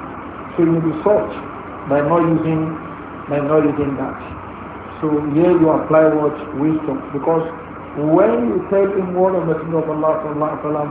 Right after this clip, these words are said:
has said, he may take offense and what?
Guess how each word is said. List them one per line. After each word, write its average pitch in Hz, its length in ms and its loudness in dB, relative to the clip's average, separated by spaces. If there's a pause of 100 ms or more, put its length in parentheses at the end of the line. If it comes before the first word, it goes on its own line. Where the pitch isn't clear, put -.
(100)
has 135 160 -4
said, 185 180 0 (540)
he - 80 -10
may 147 160 -4
take - 160 2
offense 151 480 -2 (640)
and 143 160 -4
what? 160 240 2